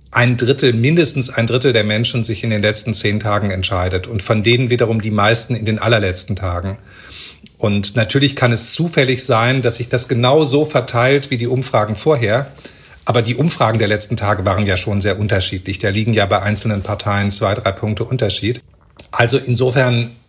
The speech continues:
es ist nicht exakt messbar, wie die politische Stimmung am Tag neun oder sieben oder fünf vor der Wahl ist.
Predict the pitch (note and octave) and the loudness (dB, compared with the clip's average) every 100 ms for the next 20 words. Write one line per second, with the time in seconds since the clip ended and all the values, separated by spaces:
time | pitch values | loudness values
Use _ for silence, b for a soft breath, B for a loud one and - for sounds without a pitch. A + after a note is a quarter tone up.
0 | _ - B2+ - - D3 - D3 C#3+ - | _ -2 -2 0 0 0 0 -2 -2 -4
1 | A#2 - A2+ - - B2 - D3+ D#3 D3 | -4 0 0 0 0 0 0 -2 -2 -2
2 | C#3+ C#3 C3+ C3 C#3 C3+ C3+ C#3 C#3 C3+ | -4 -4 0 0 0 -2 0 0 0 0
3 | A#2+ A#2+ A#2+ A#2+ B2 A#2 A#2+ B2+ B2+ A2+ | 0 -2 0 0 2 2 4 2 0 0
4 | A2 G#2+ G2+ A#2+ B2+ A#2 G#2 G#2 G#2 - | 0 0 0 0 0 0 0 0 0 0
5 | A#2 B2 - A#2 A2 G#2 G#2 G#2 G2+ B2+ | 0 0 -2 0 0 0 2 0 2 0
6 | D#3+ - | 0 -2